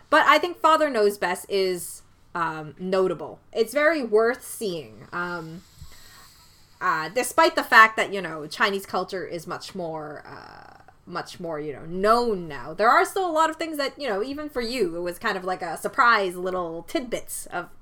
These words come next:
knowledge that you didn't know before. So, um, I think the value in Ang Lee's work is how he really tries to bring that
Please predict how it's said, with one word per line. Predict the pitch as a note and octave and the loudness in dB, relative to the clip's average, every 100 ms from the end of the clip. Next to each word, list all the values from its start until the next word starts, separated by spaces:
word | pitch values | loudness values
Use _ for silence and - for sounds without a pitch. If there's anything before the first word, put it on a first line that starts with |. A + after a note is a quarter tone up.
| - | -4
knowledge | F#3+ G3+ G3+ F3 A#3 | 4 4 4 2 -4
that | E3+ | -6
you | F3+ | -4
didn't | F3+ E3+ | -4 -4
know | F#3 | -4
before. | F3+ E3+ A3 F3+ - | -4 -6 -4 -4 -6
So, | - F#3 F3 F#3 - - - - - - - | -4 -2 -2 -6 -14 -20 -20 -20 -20 -12 4
um, | G3+ F#3+ F#3 | 6 6 4
I | F#3 G#3 | 0 0
think | A#3+ A#3 | 0 0
the | G3+ | 2
value | G#3+ G#3 B3+ A#3+ F#3+ | 6 6 6 4 0
in | F3+ F#3 - | 2 -4 -4
Ang | F3+ F#3 F3+ | -6 -4 -4
Lee's | F3+ F3+ F3+ | -6 -8 -6
work | F#3 G#3 G3+ | 2 2 2
is | F3+ | -4
how | - G3+ F3+ | -4 -2 -2
he | G3 F3+ | -2 -6
really | G3 G3+ F#3+ | 0 0 0
tries | F#3 F3 F3 | -2 -6 -6
to | E3+ | -6
bring | F3+ F3+ | -8 -8
that | E3+ D#3+ | -8 -8